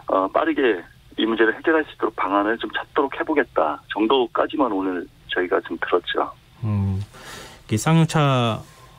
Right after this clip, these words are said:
Speaker 2: 어, 해고 노동자분들에 대해서 많은 국민들께서 관심을 갖고 계시는데, 이제 복직되리라고
Speaker 1: 네.
Speaker 2: 생각하고 있다가 지금 복직이 안 되는 상황에 대해서 또 안타까워하시는 분들도 상당히 많습니다. 근데 지금 그렇게 하면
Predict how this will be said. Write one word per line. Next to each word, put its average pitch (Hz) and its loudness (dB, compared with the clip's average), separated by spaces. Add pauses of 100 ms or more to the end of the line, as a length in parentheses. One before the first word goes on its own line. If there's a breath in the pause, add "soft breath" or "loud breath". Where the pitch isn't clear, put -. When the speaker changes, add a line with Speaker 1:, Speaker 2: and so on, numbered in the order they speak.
(120)
Speaker 2:
어, 110 2
해고 160 4
노동자분들에 117 4
대해서 101 2
많은 131 6
국민들께서 160 6
관심을 127 4
갖고 - 0
계시는데, 104 2
이제 101 -2
복직되리라고 151 4
Speaker 1:
네. 135 2
Speaker 2:
생각하고 156 4
있다가 104 0
지금 139 2
복직이 127 0
안 104 4
되는 131 6
상황에 123 4
대해서 92 -4
또 113 0
안타까워하시는 120 4
분들도 104 2
상당히 135 2
많습니다. 85 0 (540 loud breath)
근데 156 6
지금 190 6
그렇게 147 2
하면 127 4